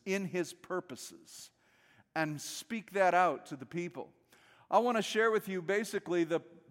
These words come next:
foundation of that scripture, oaks of righteousness. It's found in Isaiah sixty-one.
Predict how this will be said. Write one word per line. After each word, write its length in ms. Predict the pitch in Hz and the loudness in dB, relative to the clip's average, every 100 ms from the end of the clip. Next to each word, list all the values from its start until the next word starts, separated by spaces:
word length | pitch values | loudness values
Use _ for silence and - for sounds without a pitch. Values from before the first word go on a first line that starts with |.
| 131 - _ _ | -20 -20 _ _
foundation 680 | - 202 208 208 226 - 190 | 2 4 4 0 0 -2 -4
of 80 | 156 | 2
that 240 | 170 160 | 2 2
scripture, 600 | - - 202 - 170 160 | -4 -2 -2 -2 -2 0
oaks 240 | 190 185 175 | 0 -2 -6
of 140 | 139 | 0
righteousness. 600 | 180 202 - 151 147 139 | 2 2 -4 -10 -10 -10
It's 160 | 143 - | -12 -2
found 320 | 202 214 196 | -2 0 -2
in 80 | 170 | 0
Isaiah 480 | 160 151 208 196 165 | 0 0 0 0 0
sixty-one. 720 | - - - 165 160 160 | -4 -6 -6 -4 -2 -2